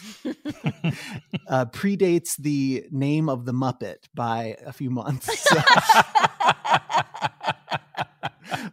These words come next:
Speaker 1: But gonzo journalism is a type of story where the writer sort of intentionally and pointedly inserts themselves into the story, usually told in the first person,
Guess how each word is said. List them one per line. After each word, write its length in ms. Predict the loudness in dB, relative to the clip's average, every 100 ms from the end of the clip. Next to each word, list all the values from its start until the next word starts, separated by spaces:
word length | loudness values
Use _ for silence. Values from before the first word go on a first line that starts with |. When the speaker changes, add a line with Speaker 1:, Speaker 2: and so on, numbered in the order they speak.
| -12 0
Speaker 1:
But 580 | 2 4 2 0 -2 -8 -8 -12 -12 -12 -10
gonzo 340 | -4 0 4 4
journalism 500 | 4 0 0 -2 -2
is 100 | 0
a 80 | -2
type 400 | -2 -2 -2 -4
of 300 | -4 -4 -6
story 320 | -6 -2 0
where 160 | 0 0
the 120 | -2
writer 400 | -2 -4 -4 -4
sort 180 | -6 -8
of 80 | -8
intentionally 680 | -8 -6 -6 -6 -6 -6
and 180 | -8 -10
pointedly 720 | -8 -8 -8 -8 -6 -6 -8
inserts 400 | -8 -8 -8 -8
themselves 420 | -8 -6 -4 -4
into 220 | -6 -8 -6
the 120 | -6
story, 480 | -6 -6 -4 -4 -6
usually 580 | -6 -6 -4 -4 -6
told 560 | -8 -14 -10 -6 -6 -6
in 180 | -6 -6
the 100 | -8
first 280 | -10 -12 -10
person, 640 | -6 -6 -4 -4 -4 -6